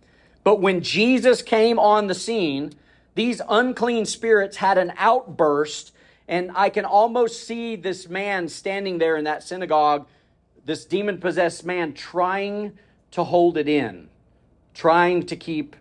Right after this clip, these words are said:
his composure. But because they feel so exposed in the presence of their Creator, they cry out, and in so doing, they actually proclaim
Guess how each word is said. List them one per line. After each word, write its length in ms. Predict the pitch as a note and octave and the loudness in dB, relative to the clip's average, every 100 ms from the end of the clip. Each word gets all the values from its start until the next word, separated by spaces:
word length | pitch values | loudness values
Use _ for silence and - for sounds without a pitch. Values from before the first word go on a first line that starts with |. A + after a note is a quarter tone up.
| _ | _
his 240 | - C#3 - | -8 -8 -8
composure. 720 | - A#2+ D3 D3 D3 A2 G2 _ _ _ _ _ _ _ _ | -14 -8 -2 -2 -2 -6 -10 _ _ _ _ _ _ _ _
But 160 | G3 F#3+ | 0 0
because 360 | G#3+ A#3+ B3+ | 0 0 2
they 140 | B3 A3+ | 4 2
feel 360 | - A#3 A#3 | 0 2 2
so 260 | A3+ - G#3+ | 4 2 2
exposed 680 | F#3 - - A3+ A#3 G3 F3+ | 2 -4 0 4 6 4 -2
in 100 | E3+ | -6
the 60 | |
presence 500 | - G3 G3+ G#3 F#3 | -4 -2 -2 -2 -6
of 140 | F#3+ E3+ | -6 -2
their 140 | F3 | -4
Creator, 560 | F3 F3 F3+ G#3+ E3+ - _ - | -4 -6 -4 -2 -4 -6 _ -2
they 160 | F3+ | 0
cry 540 | F3 - G#3+ G#3 A#3 G#3+ | 0 -4 2 4 6 6
out, 520 | A3 A3 F3 F3 - _ _ _ _ - | 6 6 4 2 -6 _ _ _ _ -8
and 160 | F#3+ | -4
in 140 | A3 F#3 | -4 -6
so 360 | - A3 A#3 | -2 2 2
doing, 500 | F#3+ - A#3 B3 A3 | 0 -6 -6 -4 -4
they 160 | F#3 F#3 | -4 -4
actually 500 | F3+ G#3 G#3+ - G#3+ | -2 -4 -4 -8 -12
proclaim 880 | - F#3+ F#3 G#3 G#3+ B3 F#3+ F#3 | -8 -8 -8 -4 -2 -2 -6 -8